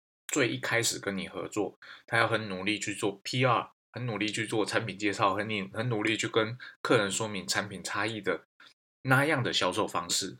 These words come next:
他才可以得到一样的利润。所以呢，这个就是，呃，如果我们没有把生产成本每一年，每一年的，呃，随着我自己的制造成本加上去，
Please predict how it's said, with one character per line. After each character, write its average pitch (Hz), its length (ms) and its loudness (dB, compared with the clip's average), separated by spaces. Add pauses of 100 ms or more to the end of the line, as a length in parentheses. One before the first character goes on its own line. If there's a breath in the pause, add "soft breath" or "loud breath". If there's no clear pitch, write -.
他 131 160 0
才 110 160 -2
可 113 140 -2
以 98 80 0
得 90 200 -6
到 95 360 -2
一 104 140 -10
样 107 180 -2
的 92 80 -2
利 90 160 -6
润。 87 200 -6 (680 loud breath)
所 160 120 2
以 160 40 2
呢， 123 220 0 (760)
这 165 100 2
个 131 120 4
就 127 160 4
是， 120 320 2
呃， 90 280 0
如 123 120 -2
果 120 120 6
我 85 140 2
们 80 180 -4
没 82 220 -4
有 104 320 0 (800 loud breath)
把 85 180 2
生 147 160 2
产 110 200 0
成 110 200 -4
本 98 240 -2 (200)
每 95 140 -4
一 - 140 -4
年， 104 320 4
每 90 200 -4
一 113 100 -2
年 98 260 0
的， 82 280 -2 (420)
呃， 87 400 -2
随 101 240 0
着 98 460 2
我 92 200 -2
自 - 140 0
己 110 140 0
的 90 100 -2
制 117 160 -2
造 107 140 8
成 95 200 -6
本 - 160 -8 (300)
加 107 220 6
上 107 240 2
去， - 380 -4